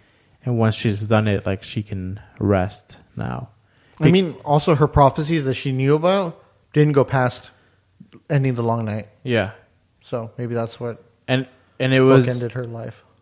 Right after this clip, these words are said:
Speaker 1: And it was, uh, and I think you kinda saw that when, in that ep-, that season where she takes off the,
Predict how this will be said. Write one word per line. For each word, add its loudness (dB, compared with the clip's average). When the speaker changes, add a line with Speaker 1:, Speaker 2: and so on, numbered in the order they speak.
Speaker 1:
And -2
it 4
was, 6
uh, 4
and 0
I 4
think 0
you -6
kinda 4
saw 6
that 8
when, 0
in -2
that 4
ep-, 2
that -2
season 0
where 6
she -2
takes 0
off -4
the, 0